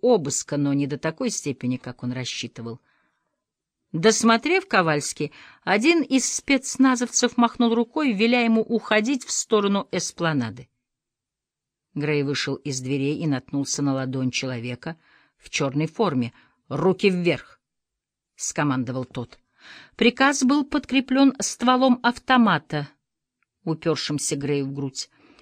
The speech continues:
Чужие руки проворно ощупали его с головы до ног. К счастью, Грей предусмотрительно отстегнул от лодыжки кобуру с пистолетом и бросил ее в мусорную урну в музее. И все же. "Откройте сумку!"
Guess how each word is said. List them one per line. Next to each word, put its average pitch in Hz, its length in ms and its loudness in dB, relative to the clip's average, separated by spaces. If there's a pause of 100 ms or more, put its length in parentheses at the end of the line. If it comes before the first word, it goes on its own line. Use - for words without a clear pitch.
(160)
Чужие 208 300 4
руки 214 260 2
проворно 196 540 2
ощупали 190 640 0
его 175 180 2
с 165 80 -4
головы 175 340 4
до 170 180 2
ног. 147 340 -2 (320)
К - 40 -18
счастью, 175 760 -2 (360)
Грей 240 360 4
предусмотрительно 247 920 2
отстегнул 214 720 -2
от 202 200 0
лодыжки 208 440 0
кобуру 233 380 -2
с - 80 -8
пистолетом 147 720 -4 (260)
и 156 80 -4
бросил 175 480 2
ее 147 240 -4 (260)
в 156 240 -2
мусорную 202 720 4
урну 165 360 0
в 151 40 -2
музее. 120 540 -4 (380)
И 123 120 -8
все - 440 -10
же. 135 240 -14 (1120)
"Откройте 196 420 2
сумку!" 156 460 -2